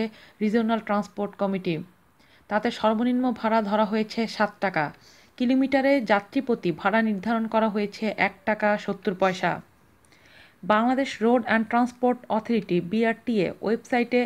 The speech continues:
একশো একচল্লিশ পৃষ্ঠার চার্টে পৃথক পৃথক রুটে নির্ধারিত ভাড়া উল্লেখ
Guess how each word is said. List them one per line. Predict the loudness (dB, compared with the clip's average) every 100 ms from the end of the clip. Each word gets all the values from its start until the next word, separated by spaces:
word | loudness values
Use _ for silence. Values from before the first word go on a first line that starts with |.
| -2 -6
একশো | -2 -2 0
একচল্লিশ | -2 -2 -2 -2 -4 -6
পৃষ্ঠার | -6 -2 -2 -2 -4 -20 -20 0
চার্টে | 2 2 0 -2
পৃথক | -4 -2 -4
পৃথক | -4 -4 -2 -2
রুটে | 2 2 2
নির্ধারিত | -2 -2 -2 0 -2 0
ভাড়া | 2 2 2 -6 -14 -2
উল্লেখ | 0 0